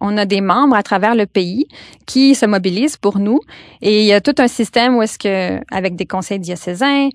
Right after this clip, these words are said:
avec des membres, on a un conseil national. Donc, les membres, ils sont aussi, ils font partie intégrante de notre mouvement, des décisions, de notre travail.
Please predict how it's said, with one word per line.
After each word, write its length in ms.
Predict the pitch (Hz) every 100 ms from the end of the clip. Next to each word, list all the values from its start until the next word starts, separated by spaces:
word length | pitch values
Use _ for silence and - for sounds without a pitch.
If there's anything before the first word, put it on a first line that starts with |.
| - -
avec 240 | 185 190 185
des 100 | 185
membres, 320 | 190 202 202
on 100 | 180
a 40 | 185
un 60 |
conseil 320 | 190 196 208
national. 440 | 185 175 185 226 262
Donc, 200 | 220 208
les 80 | 196
membres, 340 | 220 269 247
ils 100 | -
sont 240 | - 202 196
aussi, 340 | 214 - 262
ils 140 | 262 -
font 160 | 202
partie 340 | 196 202 - 240
intégrante 480 | 226 196 202 254
de 80 | 240
notre 300 | 190 185 -
mouvement, 400 | 190 180 214 254
des 100 | 233
décisions, 560 | 180 196 - 190 220 247
de 100 | 208
notre 200 | 190 -
travail. 400 | - 180 175